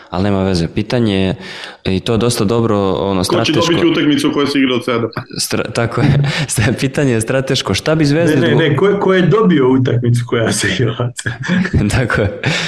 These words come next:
Speaker 1: S-, sad, ovo je već kontrolni, znaš kao. A-, ali pitanje je, e,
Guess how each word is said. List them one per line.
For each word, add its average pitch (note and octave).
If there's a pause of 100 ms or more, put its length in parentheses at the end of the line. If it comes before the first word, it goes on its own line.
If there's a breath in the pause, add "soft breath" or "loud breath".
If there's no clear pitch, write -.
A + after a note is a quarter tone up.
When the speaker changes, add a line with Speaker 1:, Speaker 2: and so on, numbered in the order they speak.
(640 loud breath)
Speaker 1:
S-, C#3+
sad, G2+
ovo A2
je G#2+
već A2
kontrolni, A#2+
znaš F#2
kao. E2 (460 loud breath)
A-, G2+
ali G#2
pitanje C3+
je, A#2+
e, -